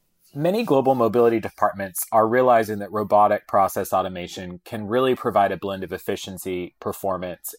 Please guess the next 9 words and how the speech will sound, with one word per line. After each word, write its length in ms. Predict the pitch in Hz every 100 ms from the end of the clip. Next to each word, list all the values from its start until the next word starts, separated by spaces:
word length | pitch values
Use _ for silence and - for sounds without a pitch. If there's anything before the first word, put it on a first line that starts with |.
| -
and 160 | 98
consistent 520 | - 98 - 143 110 -
quality 480 | - 101 92 85
while 220 | 85 92 95
reducing 460 | 98 101 95 107
human 280 | - 98 90
error 260 | 87 90 82
and 100 | 82
cost. 540 | - 87 - - -